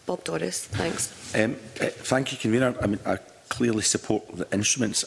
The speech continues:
Speaker 2: Um, it's worth, just for clarity, putting on the record why we have the Council Tax Reduction Scheme. The Council Tax Reduction Scheme at a U K-wide basis was abolished by the U K Government in two thousand and thirteen,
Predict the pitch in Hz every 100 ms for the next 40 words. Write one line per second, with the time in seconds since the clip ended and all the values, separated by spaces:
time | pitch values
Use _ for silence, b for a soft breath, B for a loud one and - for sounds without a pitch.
0 | - 98 98 101 98 - - - 101 -
1 | 131 151 - - 117 - - - 101 110
2 | - - - 98 95 98 - 95 - B
3 | B B B B B - 101 104 98 101
4 | 95 107 - 151 - 117 - 104 107 -
5 | - 98 - - 107 101 - 110 98 -
6 | B B B B B 101 - 123 123 -
7 | 120 - 98 98 - 104 98 92 - 107
8 | 101 92 - - - - 101 101 - 107
9 | 104 98 104 98 101 98 90 107 120 -
10 | - - 104 98 98 98 110 104 120 123
11 | - - - B B B B - 110 101
12 | - 110 110 110 104 95 107 - - 120